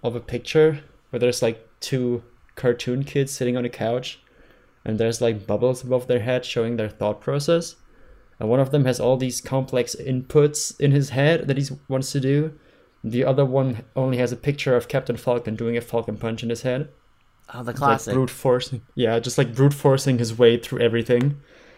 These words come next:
Speaker 1: And then I read the comments of that, and someone was like, "Yo, check out this sick documentary if you're interested in Smash Bros." And then I watched that, uh, within, like, one day.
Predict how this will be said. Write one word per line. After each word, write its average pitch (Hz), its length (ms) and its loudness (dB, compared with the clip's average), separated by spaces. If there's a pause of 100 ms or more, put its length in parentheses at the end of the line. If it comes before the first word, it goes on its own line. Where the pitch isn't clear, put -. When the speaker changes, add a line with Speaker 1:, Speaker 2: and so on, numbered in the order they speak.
(320)
Speaker 1:
And 120 140 -2
then 127 140 6
I 120 60 4
read 143 160 4
the 143 80 4
comments 127 400 0
of 117 100 2
that, 120 200 8
and 120 100 -6
someone 127 240 2
was 123 180 2
like, 120 220 6
"Yo, 143 360 6
check 139 320 -4
out 131 140 4
this 131 140 -2
sick - 280 -2
documentary 131 680 0
if - 160 -4
you're 117 160 0
interested 123 400 -2
in 117 80 -2
Smash 123 300 0
Bros." 113 360 2
And 117 100 -2
then 117 100 4
I 117 100 4
watched 123 300 2
that, 123 440 4 (500)
uh, 113 240 0
within, 123 220 2
like, 113 160 4
one 117 220 2
day. 117 340 4